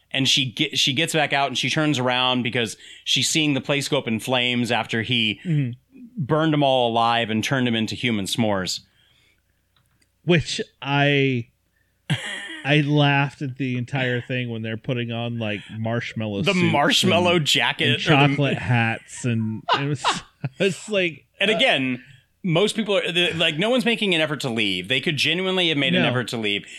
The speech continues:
Speaker 1: but I think it's
Speaker 2: If you're
Speaker 1: kinda
Speaker 2: gonna die, at least go down with a fight.
Speaker 1: I mean, yeah, unless it's kind of just describing the idea that, like, Slowik literally has this power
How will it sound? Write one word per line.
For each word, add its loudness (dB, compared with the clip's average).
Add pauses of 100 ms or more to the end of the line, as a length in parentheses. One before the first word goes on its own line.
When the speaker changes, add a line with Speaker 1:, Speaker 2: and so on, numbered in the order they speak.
(160)
Speaker 1:
but 0
I -2
think -2
it's -2
Speaker 2:
If 0
you're 2
Speaker 1:
kinda 6
Speaker 2:
gonna 4
die, 4
at -2
least 0
go 2
down 0
with -2
a 0
fight. -4 (280)
Speaker 1:
I 2
mean, 0 (500)
yeah, 0 (180)
unless 0
it's -2
kind -2
of -4
just -4
describing 0
the 0
idea 0
that, -2
like, -4
Slowik -2
literally -2
has -2
this -4
power 0